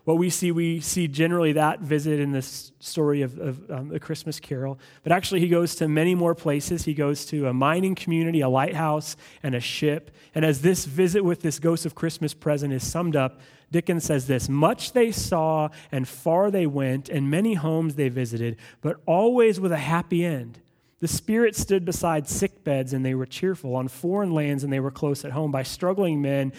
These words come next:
and they were patient in their greater hope. By poverty, and it was rich. In almshouse, hospital, and gaol.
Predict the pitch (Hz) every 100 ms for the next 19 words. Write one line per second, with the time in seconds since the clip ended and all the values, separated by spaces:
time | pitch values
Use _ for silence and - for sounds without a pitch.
0 | - - 160 156 151 151 165 185 185 156
1 | 151 139 151 143 143 147 151 135 143 -
2 | 180 196 185 143 135 - - 151 156 160
3 | 135 135 165 139 139 - 143 - 160 196
4 | 196 - 151 135 - 165 180 - 160 151
5 | 135 143 160 151 135